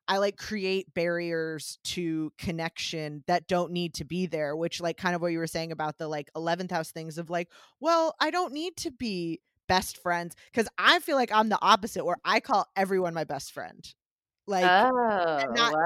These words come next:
Speaker 1: not,
Speaker 2: wow.
Speaker 1: not literally everyone, but I'm like, "I have seven best friends,"
Speaker 2: Of
Speaker 1: because I
Speaker 2: course.
Speaker 1: o-, because I only have best friends. I don't have, like,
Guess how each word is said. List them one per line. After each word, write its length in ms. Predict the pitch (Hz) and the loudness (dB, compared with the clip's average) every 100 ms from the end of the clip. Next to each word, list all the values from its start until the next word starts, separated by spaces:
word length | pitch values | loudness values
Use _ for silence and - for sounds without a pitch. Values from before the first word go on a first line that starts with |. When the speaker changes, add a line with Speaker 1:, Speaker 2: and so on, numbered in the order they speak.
| 349 175 | 4 4
Speaker 1:
not, 100 | - | 2
Speaker 2:
wow. 180 | 160 - | -2 2
Speaker 1:
not 180 | 370 381 | 4 4
literally 480 | 247 240 233 214 180 | 6 8 8 4 2
everyone, 360 | 175 165 170 160 | 0 0 -4 -2
but 100 | 190 | 2
I'm 120 | 208 | 2
like, 180 | 214 214 - | 2 0 2
"I 100 | 330 | 2
have 160 | 330 | 0
seven 440 | - 220 185 170 160 | -2 -2 -2 -4 -6
best 300 | 117 - - | -8 -8 -10
friends," 460 | 85 65 65 - - - 190 | -12 -14 -20 -20 -20 -18 -4
Speaker 2:
Of 100 | 208 | 2
Speaker 1:
because 180 | 226 | 4
I 120 | 226 214 | 4 2
Speaker 2:
course. 80 | 214 | -2
Speaker 1:
o-, 120 | 214 _ 196 | -6 _ -8
because 380 | 240 262 240 | -4 0 0
I 140 | 247 226 - | 0 0 2
only 360 | 226 226 214 | 0 0 -2
have 460 | 202 190 175 208 220 - - | 0 4 4 4 0 -16 0
best 320 | 196 185 - | 2 2 -2
friends. 540 | - 170 139 120 - - - - | -2 -2 -2 -8 -16 -18 -8 4
I 100 | 214 | 6
don't 160 | 214 196 | 6 2
have, 360 | 190 185 180 175 | 2 4 2 -2
like, 400 | 180 165 - | -2 -2 -4